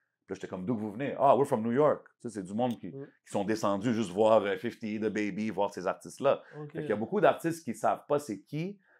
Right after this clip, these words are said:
Speaker 1: Fait que d'un côté, je trouve que c'est un peu tough pour Loud, mais je respecte qu'il a comme
Speaker 3: Mais il a
Speaker 1: step
Speaker 3: bien
Speaker 1: up to
Speaker 3: fait.
Speaker 1: the challenge. Oui, il a très bien performé,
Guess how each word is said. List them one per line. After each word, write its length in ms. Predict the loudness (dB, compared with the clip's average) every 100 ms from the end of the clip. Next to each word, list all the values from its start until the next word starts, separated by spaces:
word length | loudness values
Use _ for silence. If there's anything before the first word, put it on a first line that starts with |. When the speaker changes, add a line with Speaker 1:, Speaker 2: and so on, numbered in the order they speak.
| -8
Speaker 1:
Fait 120 | -6
que 40 |
d'un 220 | 2 2 4
côté, 380 | 0 2 2
je 80 | 0
trouve 180 | -2 -2
que 100 | -2
c'est 140 | -4
un 120 | -4 -4
peu 260 | -2 -2 -2 0
tough 240 | 2 4 0
pour 200 | -6 -4
Loud, 320 | 2 6 6 6
mais 100 | 0
je 80 | 2
respecte 520 | 2 2 2 0 0
qu'il 100 | -6
a 60 | -4
comme 260 | -4 -8 -8
Speaker 3:
Mais 140 | -6
il 80 | 0
a 40 |
Speaker 1:
step 120 | 6 8
Speaker 3:
bien 100 | 10
Speaker 1:
up 60 | 8
to 60 | 8
Speaker 3:
fait. 100 | 2
Speaker 1:
the 40 | 4
challenge. 420 | 4 4 2 0
Oui, 220 | 2 4
il 80 | 4
a 60 |
très 160 | 2 0
bien 140 | 0
performé, 640 | -2 -4 -4 -6 -6 -6